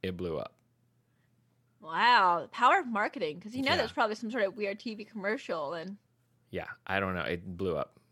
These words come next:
Speaker 1: Blew the heck up. Uh, next thing I have on the list is in nineteen eighty-five with Teddy Ruxpin. The little, uh, you remember Teddy Ruxpin?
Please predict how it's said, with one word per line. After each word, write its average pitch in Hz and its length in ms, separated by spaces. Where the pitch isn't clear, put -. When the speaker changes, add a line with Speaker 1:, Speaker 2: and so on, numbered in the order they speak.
Speaker 1:
Blew 110 240
the 104 100
heck 92 260
up. 76 240
Uh, 117 200
next 151 220
thing 202 140
I 147 80
have 139 180
on 123 80
the 113 80
list 110 260
is 104 120
in 101 100
nineteen 107 380
eighty-five 92 840
with - 200
Teddy 123 240
Ruxpin. 104 680
The 98 120
little, 101 300
uh, 95 320
you 85 80
remember 127 220
Teddy 147 220
Ruxpin? 147 540